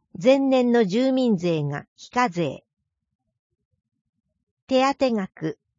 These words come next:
月額三千五百円。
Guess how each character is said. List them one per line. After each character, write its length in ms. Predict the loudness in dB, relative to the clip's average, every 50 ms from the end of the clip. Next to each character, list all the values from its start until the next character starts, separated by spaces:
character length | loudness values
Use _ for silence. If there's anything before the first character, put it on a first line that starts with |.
| _ _ _ _ _ _ _ -6
月 320 | -4 -4 -4 -4 -4 -2
額 480 | -2 -2 -2 -4 -6 -4 -4 -4 -4 -6 _ _ _ _
三 360 | -12 -6 -2 -2 -2 -2 0
千 220 | 0 2 2 2 0
五 120 | -2 -4
百 360 | -6 -8 -10 -10 -4 -2 -2
円。 240 | 0 -2 -2 -6